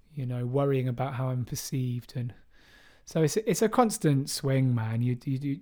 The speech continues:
you know, w-, one moment you're absolutely plugged into where and who you are and what,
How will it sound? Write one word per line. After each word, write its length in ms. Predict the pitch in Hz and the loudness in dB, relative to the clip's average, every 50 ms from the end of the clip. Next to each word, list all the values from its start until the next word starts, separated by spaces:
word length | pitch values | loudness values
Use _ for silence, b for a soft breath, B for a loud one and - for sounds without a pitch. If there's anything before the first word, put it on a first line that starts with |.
| - - - 156 160 - | -10 -14 -12 -12 -12 -8
you 120 | - 202 139 | -6 -4 -2
know, 80 | 127 | 0
w-, 220 | 127 127 143 160 277 | 0 0 0 -2 -2
one 300 | 208 135 151 160 151 139 | -2 0 2 2 2 2
moment 380 | 143 139 135 131 131 131 147 | 2 2 2 2 2 0 0
you're 400 | 160 135 123 127 127 127 120 107 - - B B B B B B B B B B B B _ _ - _ _ _ _ _ _ _ - - - - | 0 0 2 2 2 0 0 -2 -6 -12 B B B B B B B B B B B B _ _ -20 _ _ _ _ _ _ _ -20 -12 -8 -8
absolutely 580 | 160 - - - - 143 135 131 156 160 131 | -8 -8 -4 -2 0 2 2 0 0 -2 -4
plugged 340 | 120 - 143 131 123 117 - | -4 -2 -2 -2 -2 -2 -2
into 320 | 135 135 135 120 - - | 0 0 0 0 -2 -4
where 360 | 123 120 131 131 135 135 131 123 | -4 -2 0 0 0 0 0 0
and 120 | 120 113 | 0 0
who 100 | 104 131 | 0 0
you 260 | 131 131 123 123 123 123 | 0 0 -2 -2 -2 -2
are 260 | 123 127 127 127 123 | -2 -2 -2 -2 -2
and 180 | 120 117 117 | -2 -2 -4
what, 120 | 123 135 | -4 -6